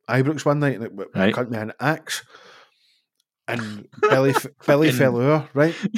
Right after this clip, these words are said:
Speaker 1: And they, they come with the axe, went like, "Are you Billy?"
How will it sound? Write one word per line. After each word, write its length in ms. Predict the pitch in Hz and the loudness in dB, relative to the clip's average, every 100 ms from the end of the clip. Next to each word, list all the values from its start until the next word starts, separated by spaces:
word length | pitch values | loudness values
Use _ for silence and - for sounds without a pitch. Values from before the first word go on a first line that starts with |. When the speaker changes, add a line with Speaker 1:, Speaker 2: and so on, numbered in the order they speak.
| - - - - - - _ - | -6 -8 -8 -12 -14 -20 _ -12
Speaker 1:
And 80 | 117 | -8
they, 60 | 123 - - | -8 -8 -10
they 80 | - | -4
come 320 | 139 110 110 | -4 -4 -8
with 120 | 123 113 | -2 0
the 40 | |
axe, 240 | 110 117 - | 0 -2 -4
went 140 | 110 | -4
like, 80 | 110 | -4
"Are 100 | 113 | -2
you 140 | 165 | -2
Billy?" 460 | 143 165 208 247 | 2 2 4 2